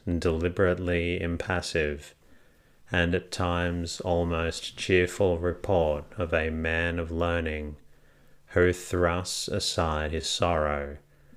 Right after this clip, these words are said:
so that he may see clearly before him, wrestles with the thought of death, and beholds the rising dawn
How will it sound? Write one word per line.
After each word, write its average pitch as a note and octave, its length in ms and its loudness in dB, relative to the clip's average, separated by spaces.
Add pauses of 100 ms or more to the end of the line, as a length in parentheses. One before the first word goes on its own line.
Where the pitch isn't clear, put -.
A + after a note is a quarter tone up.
(240)
so - 400 2
that D#2 180 0
he F2 200 2
may E2 380 0
see - 280 -2
clearly F2+ 640 0
before E2+ 480 -2
him, D2 480 -4 (880)
wrestles E2 880 2
with F2+ 220 0
the - 80 -2
thought F2 480 2
of E2+ 180 -2
death, - 760 -2 (100)
and D#2 400 -2
beholds E2 720 0
the E2 160 -2
rising E2 640 0
dawn D2+ 600 -2